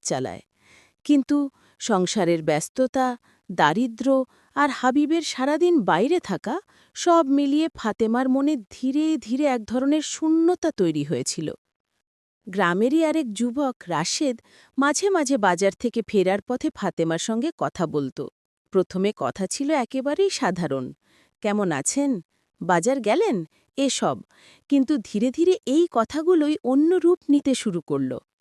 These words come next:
রাশেদের মিষ্টি কথায় ফাতেমা ভুল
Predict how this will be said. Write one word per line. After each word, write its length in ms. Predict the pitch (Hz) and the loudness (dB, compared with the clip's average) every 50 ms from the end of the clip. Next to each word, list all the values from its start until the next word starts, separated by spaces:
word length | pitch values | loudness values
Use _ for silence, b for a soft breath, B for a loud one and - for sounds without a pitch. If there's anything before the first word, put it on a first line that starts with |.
| b b b b b b b | b b b b b b b
রাশেদের 560 | - 180 160 143 - - - 175 160 175 165 165 | -4 -2 -2 -2 0 -2 -2 0 0 0 0 2
মিষ্টি 360 | 170 202 208 - - - 269 - | 0 0 0 -2 -4 -4 -2 0
কথায় 380 | - 208 208 - 233 269 330 349 | 0 -2 -2 -2 -4 -4 -4 -4
ফাতেমা 460 | - - 196 160 - 170 165 175 170 160 | -6 -8 -8 -4 -2 -2 0 0 -2 -2
ভুল 320 | 156 - - 247 285 302 | -4 -2 0 0 0 0